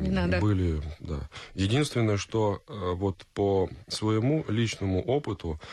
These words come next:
Speaker 2: э, потому что у меня тоже есть дети, э, я иногда замечал, э, ну, ч-, чрезмерную какую-то, с-, даже в какой-то степени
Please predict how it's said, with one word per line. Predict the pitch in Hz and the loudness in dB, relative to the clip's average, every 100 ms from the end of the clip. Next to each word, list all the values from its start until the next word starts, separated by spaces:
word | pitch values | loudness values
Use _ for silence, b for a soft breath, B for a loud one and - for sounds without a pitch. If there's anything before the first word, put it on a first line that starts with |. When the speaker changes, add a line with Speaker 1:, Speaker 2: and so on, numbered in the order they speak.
| B B | B B
Speaker 2:
э, | 85 85 | -4 -4
потому | 92 104 101 95 | -2 0 2 0
что | - 95 | 0 0
у | |
меня | 98 98 | 2 2
тоже | 104 92 | 0 0
есть | 90 85 92 | 0 -2 0
дети, | 135 139 90 - B B - | -2 0 -2 -4 B B -2
э, | 90 92 | 2 2
я | 85 117 123 120 | 2 2 2 2
иногда | 110 113 110 120 | 2 2 2 0
замечал, | 113 113 110 - 117 117 - | 0 0 -2 0 0 0 -4
э, | - - - - | -6 -8 -8 0
ну, | 107 120 160 - | 2 2 -2 -10
ч-, | - 98 | -10 -6
чрезмерную | - 120 127 104 113 131 107 95 85 | 0 2 2 2 2 2 0 -4 -4
какую-то, | 90 92 90 82 | -6 -2 -2 -2
с-, | 87 - | -8 -6
даже | - 101 107 104 | -2 0 0 0
в | |
какой-то | 107 113 117 104 | -2 -2 -2 -4
степени | - 117 113 107 | -2 0 2 0